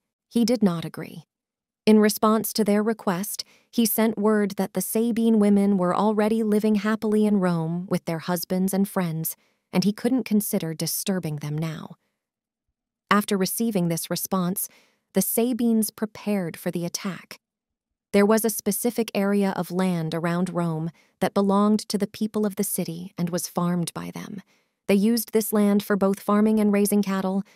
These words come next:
but mainly for raising cattle because it was a more beneficial way to get food for people in old times compared to farming the land. The rural population of the Roman territory was mainly made up of herdsmen. When the threat from the Sabines became serious,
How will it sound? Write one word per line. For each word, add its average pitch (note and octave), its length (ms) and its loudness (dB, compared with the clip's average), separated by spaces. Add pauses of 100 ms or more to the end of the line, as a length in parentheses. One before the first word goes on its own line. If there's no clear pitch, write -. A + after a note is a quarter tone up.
(180)
but - 140 4
mainly A3 460 4
for F#3+ 160 -4
raising F#3 340 0
cattle F3+ 380 -4
because F#3+ 280 -2
it F#3+ 80 0
was F#3+ 140 -2
a G3 60 2
more G3 240 4
beneficial G3+ 640 0
way G3 280 0
to F#3 100 -2
get F3+ 180 -2
food G3+ 280 -2
for - 160 -4
people F#3+ 360 -4
in F#3 100 2
old G3 220 0
times F3 480 -2 (200)
compared F#3 440 0
to F3 80 -4
farming F3+ 480 -2
the E3 80 -2
land. E3+ 420 -4 (1300)
The G3 100 4
rural G3 320 4
population F#3+ 720 -2
of E3 80 -6
the F3 100 -2
Roman F3+ 340 2
territory F3 720 -4
was F#3 300 -6
mainly A#3+ 420 2
made A3 220 2
up G#3 140 -4
of G3 100 -4
herdsmen. E3+ 640 -10 (420)
When G#3 160 6
the G#3 100 6
threat A3 380 -2
from A3+ 200 4
the A3 60 4
Sabines G#3 600 2
became F#3+ 320 -2
serious, F3+ 680 -2